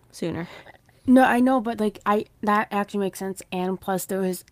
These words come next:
Speaker 2: I'm not sure if this is true or not, there was a thing going around saying that Warner Brothers essentially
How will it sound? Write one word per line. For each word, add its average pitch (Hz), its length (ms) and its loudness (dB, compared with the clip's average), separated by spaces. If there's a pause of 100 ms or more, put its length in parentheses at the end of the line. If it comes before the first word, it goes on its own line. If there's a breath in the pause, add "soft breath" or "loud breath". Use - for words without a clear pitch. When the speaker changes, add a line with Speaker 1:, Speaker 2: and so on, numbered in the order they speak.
(120)
Speaker 2:
I'm 190 120 -4
not 190 220 -2
sure 196 140 -4
if 180 80 -8
this 170 200 -6
is - 200 -16
true 214 240 -8
or 220 100 -2
not, 262 300 -2
there 196 100 -2
was 175 100 -2
a 180 80 -4
thing 185 360 -4
going 165 260 -4
around 170 360 -6
saying 165 320 -6
that 160 200 -4 (500 loud breath)
Warner 220 500 0
Brothers 233 380 -2
essentially 220 960 -6